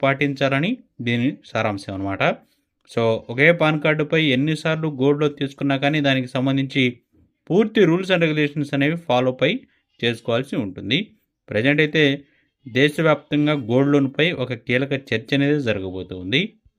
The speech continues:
So ఇక నుంచి అయితే గోల్డ్ లోన్ పొందడం మనకి రాను రాను రోజుల్లో అంత సులువు కాకపోవచ్చు.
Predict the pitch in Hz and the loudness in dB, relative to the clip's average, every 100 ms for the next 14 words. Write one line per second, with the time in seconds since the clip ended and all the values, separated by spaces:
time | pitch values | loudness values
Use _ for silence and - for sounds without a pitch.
0 | _ _ _ _ - 156 160 156 160 160 | _ _ _ _ -2 4 4 4 2 2
1 | 165 214 214 226 175 120 147 180 202 180 | 2 2 4 2 0 4 4 6 2 0
2 | 185 175 180 208 - _ _ _ - 139 | 0 0 0 -2 -4 _ _ _ -6 -2
3 | 147 147 127 131 156 160 160 151 147 151 | 2 2 4 0 0 0 0 0 0 2
4 | 165 143 120 131 - 120 139 143 131 113 | 2 2 -2 -6 -4 0 0 2 0 0
5 | 107 101 95 - 185 | -4 -6 -8 -4 -6